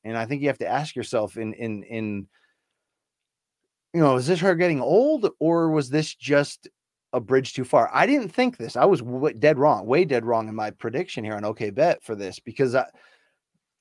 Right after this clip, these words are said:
I didn't think ultimately that the size m-, would matter that much, because I b-, I do believe she's more skilled than Cameron, but, uh, Cameron also looked better in this fight than I've seen her, uh, in terms of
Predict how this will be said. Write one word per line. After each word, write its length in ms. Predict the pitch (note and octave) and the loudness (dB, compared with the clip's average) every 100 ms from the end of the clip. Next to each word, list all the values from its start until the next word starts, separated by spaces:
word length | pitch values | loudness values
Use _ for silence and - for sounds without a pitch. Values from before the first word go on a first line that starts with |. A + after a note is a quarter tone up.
| _ _ _ _ _ _ _ _ _ _ | _ _ _ _ _ _ _ _ _ _
I 120 | C3 | 0
didn't 240 | D#3 F#3+ E3 | 2 0 0
think 240 | F3+ E3 | 0 2
ultimately 680 | C#3+ D3 D3 C3 G#2 A#2 A#2 | 4 2 0 -6 -4 -4 -4
that 400 | A2 A2+ G#2+ G2 - | -2 -2 -2 -6 -12
the 100 | G#2 | -8
size 380 | - G#2 A2 - | -4 -2 -4 -8
m-, 120 | G2+ | -12
would 160 | G#2+ G2+ | -8 -8
matter 240 | G#2+ G#2+ | -8 -10
that 220 | G#2 F2+ D2+ | -10 -12 -12
much, 260 | D#2 - | -14 -14
because 240 | G#2 G2+ G#2+ | -14 -10 -4
I 140 | G#2+ | -4
b-, 180 | G#2+ - | -4 -2
I 120 | A2+ | 0
do 120 | A2+ | 0
believe 200 | A2 A2+ | -2 -4
she's 160 | - G2 | -6 -10
more 120 | G#2 | -10
skilled 280 | G2+ B2 G#2+ | -6 -4 -4
than 100 | G#2 | -4
Cameron, 340 | G2+ G2 E2+ | -8 -8 -8
but, 120 | F#2+ A2 | -6 -4
uh, 180 | A2 - - | -4 -6 -8
Cameron 320 | C#3 C#3+ C3 | -2 0 2
also 240 | A#2 G#2+ G#2 | 2 0 -6
looked 300 | G#2 G2+ - _ | -8 -10 -16 _
better 260 | - A#2 G#2 | 2 2 2
in 120 | G#2 | -6
this 160 | G#2 F#2+ | -8 -10
fight 320 | G2+ G2 F2 - | -8 -8 -8 -12
than 120 | G2+ | -8
I've 180 | F#2 E2+ | -8 -8
seen 240 | G2 G#2+ | -8 -6
her, 280 | G#2 D#2+ - - | -6 -8 -10 -8
uh, 160 | G2+ E2 | -8 -6
in 120 | G#2 | -8
terms 360 | G2+ A2+ A2+ A2 | -4 -4 -2 -2
of 180 | G2+ | -4